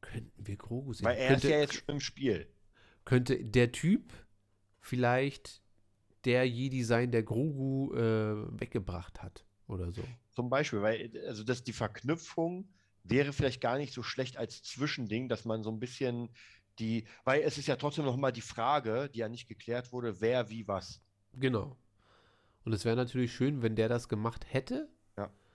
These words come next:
Speaker 2: Weil ich
Speaker 1: Und
Speaker 2: weiß
Speaker 1: dann stirbt
Speaker 2: nicht, ob
Speaker 1: er hier,
Speaker 2: das
Speaker 1: dann wird Grogu auch entführt, weil der ist ja am
Speaker 2: Ja.
Speaker 1: Ende in den Händen des Imperiums oder so.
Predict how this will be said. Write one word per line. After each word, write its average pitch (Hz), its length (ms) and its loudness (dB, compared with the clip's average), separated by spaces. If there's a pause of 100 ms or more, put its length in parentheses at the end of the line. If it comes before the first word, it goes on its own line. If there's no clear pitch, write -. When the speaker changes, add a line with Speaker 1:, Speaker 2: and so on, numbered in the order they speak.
Speaker 2:
Weil 123 220 0
ich - 120 0
Speaker 1:
Und 139 80 6
Speaker 2:
weiß 117 60 8
Speaker 1:
dann 131 140 10
stirbt 208 380 10
Speaker 2:
nicht, 127 180 8
ob 139 40 6
Speaker 1:
er - 20 8
hier, 170 120 12
Speaker 2:
das 180 80 8
Speaker 1:
dann 143 60 6
wird 143 160 8
Grogu 160 340 6
auch 139 200 2
entführt, 143 520 2
weil 123 100 6
der 117 140 6
ist 147 120 0
ja 131 100 4
am 110 80 -2
Speaker 2:
Ja. 85 60 -4
Speaker 1:
Ende 110 320 6
in 107 200 -2
den 107 160 0
Händen 110 380 -2
des 107 180 -4
Imperiums 143 640 -2
oder 151 180 2
so. 160 280 0